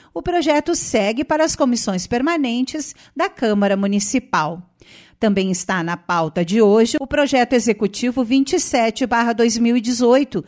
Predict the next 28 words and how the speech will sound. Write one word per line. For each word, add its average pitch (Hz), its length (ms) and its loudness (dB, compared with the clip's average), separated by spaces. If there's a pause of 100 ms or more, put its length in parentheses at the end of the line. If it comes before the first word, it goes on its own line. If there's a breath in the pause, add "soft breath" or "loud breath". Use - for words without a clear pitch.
(280 loud breath)
que 311 160 -4
abre 320 320 -2
crédito 214 500 -2
especial 196 560 0
no 190 120 0
orçamento 170 540 -2
em 160 120 -2
execução 175 680 0 (320 loud breath)
no 294 100 0
valor 294 340 2
de 269 120 -4
cinquenta 311 640 -2
e 330 60 0
dois 226 400 2
mil 233 360 2 (200 loud breath)
e 311 100 -4
trezentos 277 760 0
reais. 220 600 -2 (260 soft breath)
Estes 196 360 -2
recursos 254 480 0
serão 220 280 0
utilizados 175 880 -2 (240 loud breath)
na 226 120 0
construção 339 600 2
de 269 120 0
paredes 180 640 -2
de 160 120 -2
alvenaria 254 840 2